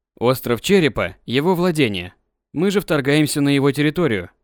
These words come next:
Мы просто представители своего вида. Так что если с нами что и случится,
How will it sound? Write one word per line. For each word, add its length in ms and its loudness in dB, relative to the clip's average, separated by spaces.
Мы 200 -2
просто 360 -2
представители 600 -2
своего 360 0
вида. 340 -4
Так 180 -2
что 160 -4
если 340 0
с 80 -6
нами 220 2
что 240 0
и 80 2
случится, 680 -4